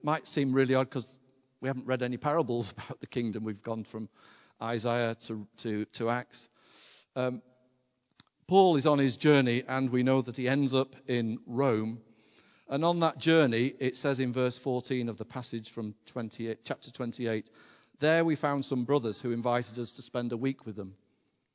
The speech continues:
That, that's all I wanted to say. We found some people who offered their space, their time, and actually it was a whole week, and invited them in. Um,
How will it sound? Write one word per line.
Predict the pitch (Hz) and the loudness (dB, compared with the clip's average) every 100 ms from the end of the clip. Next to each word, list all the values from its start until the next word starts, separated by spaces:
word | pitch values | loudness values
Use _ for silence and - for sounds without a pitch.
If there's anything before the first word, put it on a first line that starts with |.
| _ _ _ - | _ _ _ -20
That, | 113 _ | -20 _
that's | 127 120 - | -8 -8 -4
all | 120 117 113 - - | -2 -2 -4 -10 -14
I | |
wanted | 110 110 107 110 | -10 -10 -10 -10
to | |
say. | - - 139 110 _ _ _ _ _ _ _ _ _ _ _ - | -10 -8 -10 -14 _ _ _ _ _ _ _ _ _ _ _ -12
We | 117 | -10
found | - 131 156 | -6 -6 -6
some | 160 | -8
people | 147 110 101 104 104 _ _ _ - | -6 -6 -6 -10 -12 _ _ _ -6
who | 110 113 | -6 -4
offered | 123 - 135 | -8 -6 -6
their | 139 131 | -4 -4
space, | 131 - 104 101 120 - - _ _ _ _ - | -4 -8 -6 -6 -8 -12 -16 _ _ _ _ -12
their | 110 123 127 | -4 -4 -4
time, | 123 113 101 113 127 _ _ _ _ _ _ _ - | -10 -10 -10 -10 -14 _ _ _ _ _ _ _ -12
and | 117 | -10
actually | 113 - 104 | -10 -10 -10
it | |
was | 104 | -8
a | 107 | -10
whole | 120 110 107 | -6 -6 -4
week, | 113 110 - - _ _ _ _ _ _ - | -4 -6 -8 -20 _ _ _ _ _ _ -14
and | 110 | -8
invited | 117 117 117 113 117 107 - - - | -6 -2 -2 -4 -8 -8 -14 -20 -14
them | 113 113 | -6 -4
in. | 113 107 107 - _ _ _ _ _ _ _ _ _ - - _ - | -4 -6 -8 -16 _ _ _ _ _ _ _ _ _ -20 -20 _ -6
Um, | 123 123 | -4 -6